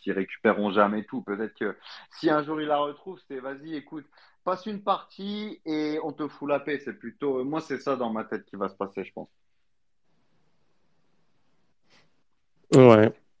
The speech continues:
Speaker 2: bon, on va voir comment ça va se passer, mais elle, euh, si donc ils l'ont pas retrouvée, il vaut mieux qu'elle se cache bien, parce que genre, c'est quatre milliards, ça fait quand même beaucoup. Euh, ouais.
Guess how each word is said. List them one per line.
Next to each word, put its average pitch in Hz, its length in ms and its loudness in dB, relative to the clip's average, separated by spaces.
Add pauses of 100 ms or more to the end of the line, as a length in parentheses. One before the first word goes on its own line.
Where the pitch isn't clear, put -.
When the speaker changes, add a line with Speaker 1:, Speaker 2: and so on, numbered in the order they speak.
Speaker 2:
bon, 113 140 8
on 110 40 10
va 110 60 10
voir 113 160 10
comment 117 220 10
ça 117 140 6
va 110 60 6
se 107 60 -8
passer, 131 280 6
mais 131 200 10
elle, 139 180 10
euh, 110 520 8
si - 260 2
donc 117 240 6
ils 117 60 8
l'ont 120 120 6
pas 120 140 6
retrouvée, 117 540 6 (840)
il 110 140 4
vaut 101 100 6
mieux 107 140 6
qu'elle 107 140 4
se - 120 0 (100)
cache 101 200 4
bien, 113 260 10
parce 101 200 -4
que - 120 2
genre, 104 200 6
c'est - 200 -6
quatre - 180 6
milliards, 120 180 10
ça - 120 0
fait - 140 0
quand 120 100 4
même 107 160 6
beaucoup. 110 300 -2 (1120)
Euh, 104 260 2 (680)
ouais. - 260 2